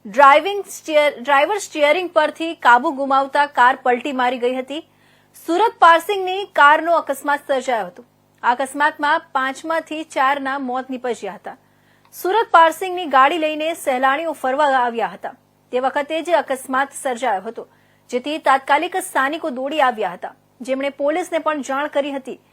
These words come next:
ત્યારબાદ મૃતદેહોને બહાર કાઢીને નજીકની હોસ્પિટલમાં ખસેડવામાં આવ્યા હતા. અકસ્માતના કારણ અંગે તપાસ કરતા માલુમ પડ્યું કે રોડની સાઈડમાં પડેલા મોટા પથ્થરો સાથે કાર ટકરાતા કારનો ખુરદો વળી ગયો હતો.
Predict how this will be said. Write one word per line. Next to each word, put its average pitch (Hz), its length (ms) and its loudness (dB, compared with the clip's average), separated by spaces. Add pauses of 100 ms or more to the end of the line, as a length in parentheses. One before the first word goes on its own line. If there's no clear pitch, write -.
(280)
ત્યારબાદ 311 480 6
મૃતદેહોને 294 720 -4
બહાર 247 340 2
કાઢીને 269 440 -2
નજીકની 262 460 -6
હોસ્પિટલમાં 254 760 -4
ખસેડવામાં 247 640 -4
આવ્યા 190 220 -6
હતા. - 280 -14 (460)
અકસ્માતના 339 580 2
કારણ 349 380 4
અંગે 349 160 -4
તપાસ 302 440 2
કરતા 320 280 0
માલુમ 277 380 0
પડ્યું 302 360 -2 (240)
કે 277 80 -2
રોડની 320 340 0
સાઈડમાં 302 480 0
પડેલા 285 320 0
મોટા 254 320 -2
પથ્થરો 330 540 -2
સાથે 294 360 -2
કાર 262 280 4
ટકરાતા 269 560 0
કારનો 269 520 4
ખુરદો 285 520 -2
વળી 311 220 2
ગયો 247 200 -2
હતો. 190 240 -14